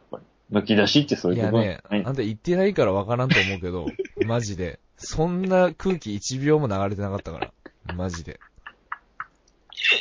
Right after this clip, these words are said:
Speaker 2: いや、お前は本当に熊本で適当なこと言ってるけど、東京は違うんやからな、本当に。
Speaker 1: いやいや、とっくりさん、その空気とかさ、東京とか、俺の知らん言葉使われても困りますわ。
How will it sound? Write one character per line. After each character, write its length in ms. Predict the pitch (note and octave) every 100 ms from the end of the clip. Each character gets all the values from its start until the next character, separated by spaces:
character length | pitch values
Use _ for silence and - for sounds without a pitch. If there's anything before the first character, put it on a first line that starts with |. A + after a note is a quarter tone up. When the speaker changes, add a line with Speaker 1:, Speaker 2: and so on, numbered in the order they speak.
| - _ _ _ _ _ - A4 G#4 G4+ G4 E4+ D4+ C#4 A3+
Speaker 2:
い 40 | F#2
や、 100 | D#3
お 80 |
前 400 | B2+ C#3+ D#3 D#3+
は 160 | D#3+ A2
本 280 | B2+ C3+ C#3
当 160 | - C#3+
に 180 | C3
熊 340 | - - B2+ C#3
本 300 | D3 D3 D3+
で 160 | D#3
適 240 | - B2 -
当 100 | C#3
な 80 | C#3+
こ 100 | C#3
と 80 |
言 120 | G#2 F#2
っ 20 |
て 180 | - A2
る 100 | G#2+
け 120 | F#2
ど、 300 | F#2 D#2 - - _ _ _ -
東 340 | D3 D#3+ E3+ E3+
京 240 | F#3+ F3+
は 120 | F#3
違 240 | D3 - B2+ D3+
う 80 | F#3+
ん 60 |
や 100 | G3
か 100 | A2+ F2
ら 100 | D#2
な、 180 | D#2 - -
本 240 | F#2+ F#2
当 120 | E2+ D#2+
に。 200 | D#2 _ _ _ F#2+
Speaker 1:
い 40 |
や 60 | E2+
い 160 | E2
や、 80 | E2+ -
と 60 | F2
っ 40 | E2
く 120 | -
り 40 | E2
さ 120 | F2+
ん、 40 |
そ 80 | F2
の 60 | D#2+
空 340 | - B2 A#2+ A#2
気 140 | -
と 120 | F#2
か 160 | E2+ F2
さ、 300 | - G#2+ G2
東 280 | G#2+ G#2+ G2+
京 260 | - G2+
と 120 | F#2+ E2+
か、 140 | E2+
俺 160 | G2 G#2+
の 120 | G#2+
知 180 | - A2
ら 100 | A2+
ん 80 |
言 140 | A2 A#2
葉 200 | B2 F#2
使 220 | - -
わ 120 | G2
れ 80 | G2+
て 100 | C3
も 100 | F#2+
困 260 | - F2 F#2
り 80 | F2+
ま 160 | F#2+
す 160 | G2 A#2+
わ。 160 | A2+